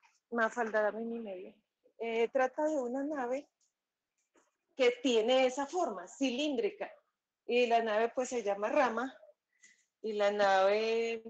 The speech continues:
eh, nunca se sabe cuál es la inteligencia, pero sí tiene esa misma capacidad de, de desplazamiento de largas distancias en cortos espacios de tiempo, pues, no superando la velocidad de la luz, sino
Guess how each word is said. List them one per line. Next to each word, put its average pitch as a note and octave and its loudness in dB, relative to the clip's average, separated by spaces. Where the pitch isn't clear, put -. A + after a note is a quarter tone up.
eh, F#3 -8
nunca A3+ -6
se A#3 -10
sabe G3+ -4
cuál G#3 2
es A3 6
la A#3+ 6
inteligencia, C#4+ 4
pero B3 6
sí B3 -2
tiene C4 -2
esa C#4+ -4
misma C4+ -8
capacidad G3+ -6
de, A3+ 2
de A3+ 4
desplazamiento G#3 -2
de A3+ 2
largas A#3+ 0
distancias A3+ -4
en G#3+ -8
cortos A3+ -2
espacios G3+ -6
de A#3 -2
tiempo, G3 -6
pues, C#4 -4
no A#3 0
superando A#3 -2
la C4+ 0
velocidad A#3+ 0
de A#3 2
la C4+ 2
luz, C4+ -4
sino A3+ -2